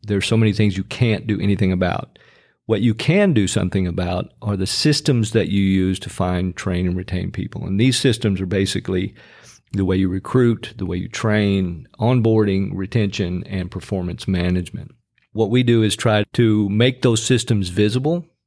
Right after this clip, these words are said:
and the connections between those five functional areas.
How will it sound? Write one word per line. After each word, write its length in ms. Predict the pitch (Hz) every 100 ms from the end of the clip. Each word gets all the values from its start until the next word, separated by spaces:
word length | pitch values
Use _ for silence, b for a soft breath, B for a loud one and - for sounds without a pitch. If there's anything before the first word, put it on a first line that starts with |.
| _ _ _
and 280 | 104 104 104
the 60 | 98
connections 580 | 107 101 110 - 101
between 720 | 90 95 - - 113 120 127 120
those 560 | 113 113 107 - - -
five 320 | 110 101 107
functional 460 | 113 110 - 95 85
areas. 640 | 104 110 110 110 110 -